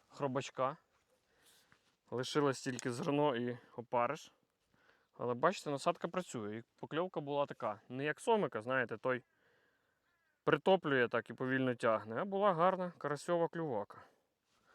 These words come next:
Такс, повторюємо нашу насадочку.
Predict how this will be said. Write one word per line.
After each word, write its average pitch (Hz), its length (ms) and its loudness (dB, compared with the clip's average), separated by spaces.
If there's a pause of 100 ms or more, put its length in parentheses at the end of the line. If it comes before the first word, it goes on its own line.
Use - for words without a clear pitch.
(720)
Такс, 123 640 -10 (360)
повторюємо 131 680 -8
нашу 127 280 -10
насадочку. 131 720 -8